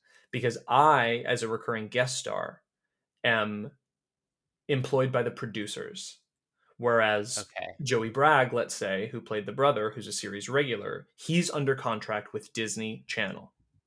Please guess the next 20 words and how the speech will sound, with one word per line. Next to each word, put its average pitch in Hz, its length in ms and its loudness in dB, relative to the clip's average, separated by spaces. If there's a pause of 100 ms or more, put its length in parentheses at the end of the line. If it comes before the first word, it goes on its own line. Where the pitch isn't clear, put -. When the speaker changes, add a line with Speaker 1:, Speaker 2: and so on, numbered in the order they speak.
(240)
Speaker 2:
Ah. 127 800 -12
Speaker 1:
So 117 600 6 (680)
they 151 400 8
have 135 880 2 (120)
all 131 320 10
of 123 220 0
their 110 580 2 (1200)
writers 127 1080 4
and 120 200 0
all 120 260 4
of 120 180 0
the, 113 300 4
you 120 120 -2
know, 107 160 -2
explicit - 680 -4
text - 640 -2
about, 107 640 -2 (540)
um, 104 560 -4 (1120)
you 123 140 -6
know, 98 200 -4